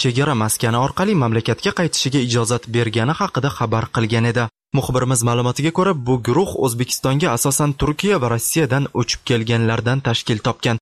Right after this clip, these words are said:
Turkmaniston ikki yil muqaddam koronavirus pandemiyasi boshlangani munosabati bilan barcha muntazam xalqaro qatnovlarni bekor qilgan. Holbuki Turkman hukumati mamlakat hududida bitta ham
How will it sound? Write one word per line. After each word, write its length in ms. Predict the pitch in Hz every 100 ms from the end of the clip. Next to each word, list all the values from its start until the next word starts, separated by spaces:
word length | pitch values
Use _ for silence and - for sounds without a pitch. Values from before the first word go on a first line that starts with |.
| _ -
Turkmaniston 560 | 127 123 117 117 - 143 -
ikki 200 | 135 - 131
yil 100 | 123
muqaddam 420 | 123 127 123 165 117
koronavirus 540 | 127 123 127 151 202 -
pandemiyasi 540 | 160 147 143 143 135 139
boshlangani 460 | 120 - 123 117 117 117
munosabati 480 | 117 120 117 117 160
bilan 160 | 208 170 113
barcha 300 | 147 170 214 143
muntazam 500 | 120 - 110 127 175
xalqaro 360 | 180 151 - 143 -
qatnovlarni 560 | 117 117 117 117 113 117
bekor 260 | 120 - 117 -
qilgan. 320 | 131 123 98 - - -
Holbuki 340 | 131 160 175 214
Turkman 340 | 143 127 131 127
hukumati 420 | - 139 147 170 -
mamlakat 420 | 113 113 110 117 -
hududida 420 | 120 117 131 214 147
bitta 340 | 147 - - 208
ham 180 | 160 170